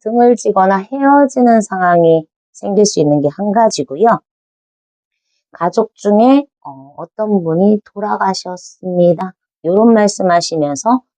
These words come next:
상복을 입을 수도 있는 수, 어, 요 두 가지가,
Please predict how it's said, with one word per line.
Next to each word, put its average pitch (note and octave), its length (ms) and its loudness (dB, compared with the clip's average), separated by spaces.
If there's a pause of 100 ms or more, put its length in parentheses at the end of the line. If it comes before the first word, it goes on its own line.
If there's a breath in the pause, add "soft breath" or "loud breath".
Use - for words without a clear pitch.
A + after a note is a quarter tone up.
상복을 B3+ 760 -2
입을 F3+ 220 0
수도 D#3 300 -14
있는 C#3 400 -2
수, D3+ 260 -4 (440)
어, C3 220 -4
요 D#3+ 220 4
두 C#3+ 160 -20
가지가, D3 880 -8